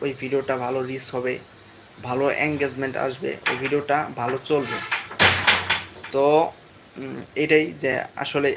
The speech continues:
মানে আমি এই কথা দ্বারা এটাই বুঝাইতে চাইলাম যে যদি, আহ, পরিচিত বন্ধুবান্ধব এবং যারা আমাকে চিনে তারা যদি আমাকে সাপোর্ট করে ঠিকমতো, হ্যাঁ, তারা যদি নিয়মিত রেগুলার আমাকে সাপোর্ট করে তাহলেই কেবল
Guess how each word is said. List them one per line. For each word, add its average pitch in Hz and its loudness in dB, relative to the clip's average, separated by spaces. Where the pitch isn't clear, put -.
মানে 135 0
আমি 143 0
এই 156 2
কথা 160 4
দ্বারা 156 6
এটাই 151 4
বুঝাইতে 156 4
চাইলাম 143 4
যে 135 0
যদি, 147 2
আহ, 117 -2
পরিচিত 156 4
বন্ধুবান্ধব 139 2
এবং 131 -4
যারা 127 2
আমাকে 131 -4
চিনে 151 0
তারা 135 2
যদি 143 0
আমাকে 139 0
সাপোর্ট 131 -4
করে 127 0
ঠিকমতো, 123 -8
হ্যাঁ, 165 -4
তারা 156 10
যদি 165 4
নিয়মিত 156 2
রেগুলার 143 6
আমাকে 135 0
সাপোর্ট 131 -4
করে 135 0
তাহলেই 131 -2
কেবল 139 2